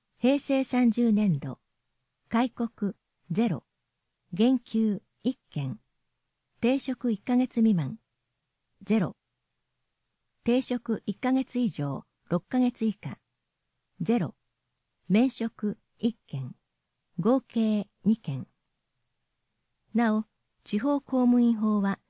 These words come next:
懲戒処分として、免職、停職、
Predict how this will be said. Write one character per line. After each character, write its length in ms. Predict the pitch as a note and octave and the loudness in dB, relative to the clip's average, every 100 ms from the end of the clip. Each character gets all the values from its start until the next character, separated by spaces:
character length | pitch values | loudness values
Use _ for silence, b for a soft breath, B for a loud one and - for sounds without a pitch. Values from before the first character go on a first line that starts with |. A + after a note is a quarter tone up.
| _ _ _ | _ _ _
懲 220 | - B3+ | 0 0
戒 240 | - C4+ C#4 | 0 -4 -2
処 120 | C#4 | -2
分 200 | A3 F#3+ | 0 0
と 160 | - D3 | 0 -6
し 120 | - | -8
て、 240 | C3+ - _ _ _ _ - | -10 -12 _ _ _ _ 0
免 240 | G3+ C4 | 2 2
職、 480 | - A#3 - G#3+ - _ _ _ | 0 -6 -4 -6 -6 _ _ _
停 200 | - A#3+ | -2 0
職、 500 | A#3+ A3+ - G3+ G#3 | -2 -6 -6 -4 -4